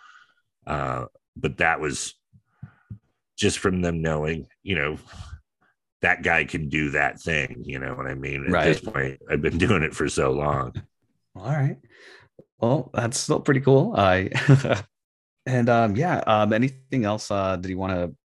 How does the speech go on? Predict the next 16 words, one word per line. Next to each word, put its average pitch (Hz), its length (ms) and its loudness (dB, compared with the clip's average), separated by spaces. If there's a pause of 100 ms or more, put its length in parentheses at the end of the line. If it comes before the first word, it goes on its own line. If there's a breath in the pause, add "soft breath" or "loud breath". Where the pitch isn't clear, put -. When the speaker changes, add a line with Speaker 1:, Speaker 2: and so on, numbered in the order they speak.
(140)
Speaker 2:
you 92 140 -2
know, 87 100 2
particularly 85 580 -2
cover 101 460 4
or 80 60 2
go 87 180 4
over 98 320 2 (460)
that 92 180 2
we 92 160 2
may 90 280 0
have 90 180 -2
missed? - 480 -6 (120)
Speaker 1:
No, 107 460 0
I 107 100 0
think - 280 -8
we 117 280 -2